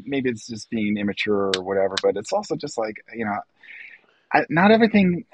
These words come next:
has to be like, I don't know. I, it, it, I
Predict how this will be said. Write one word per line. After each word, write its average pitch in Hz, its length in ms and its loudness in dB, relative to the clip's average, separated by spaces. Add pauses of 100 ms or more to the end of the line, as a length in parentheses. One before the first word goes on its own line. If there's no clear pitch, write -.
has - 320 -4
to 170 100 -4
be 147 180 2
like, 101 200 -4 (420)
I 139 80 -8
don't 123 100 -10
know. - 60 -14 (720)
I, 135 40 2 (180)
it, 139 80 2 (260)
it, 123 220 -4
I 135 160 6